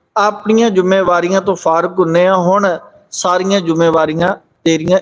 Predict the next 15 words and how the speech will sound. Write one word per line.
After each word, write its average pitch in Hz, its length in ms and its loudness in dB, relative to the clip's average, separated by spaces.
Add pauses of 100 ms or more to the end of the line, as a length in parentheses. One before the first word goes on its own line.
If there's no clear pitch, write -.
(140)
ਇਹਦੀਆਂ 156 380 -2
ਨੇ। 180 140 -16 (1900)
ਇੱਦਾਂ 190 360 0
ਹੀ 214 240 2
ਜੀਵ 190 360 0
ਆਤਮਾ 170 580 0
ਦੇ 175 140 -2
ਨਾਲ 151 320 0
ਜਦੋਂ 165 260 0
ਗੁਰੂ 165 380 0
ਸਾਡਾ 170 360 -2
ਮਿਲਾਪ 143 480 -2
ਕਰਾਉਂਦਾ 151 360 0
ਹੈ 139 120 0
ਨਾ, 165 160 -2